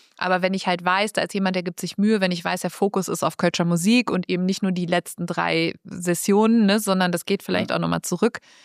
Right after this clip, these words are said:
Speaker 1: dann ist das für mich jetzt so ein, so ein, hat was mit Wertigkeit zu tun auch, ne?
Speaker 2: Ja.
Speaker 1: Ähm, andererseits weiß ich, dass es halt auch Leute gibt,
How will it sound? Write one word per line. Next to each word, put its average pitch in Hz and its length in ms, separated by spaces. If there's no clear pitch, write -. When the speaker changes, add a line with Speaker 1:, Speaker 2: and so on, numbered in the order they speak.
Speaker 1:
dann 170 140
ist 165 120
das 185 120
für - 140
mich 175 180
jetzt 196 220
so 185 100
ein, 180 240
so 180 140
ein, 175 720
hat 190 240
was 202 160
mit 175 160
Wertigkeit 190 640
zu - 140
tun 156 360
auch, - 440
ne? 185 320
Speaker 2:
Ja. 127 140
Speaker 1:
Ähm, 180 360
andererseits 208 460
weiß 180 240
ich, 254 100
dass 196 160
es 220 140
halt 196 140
auch 202 140
Leute 190 260
gibt, 208 260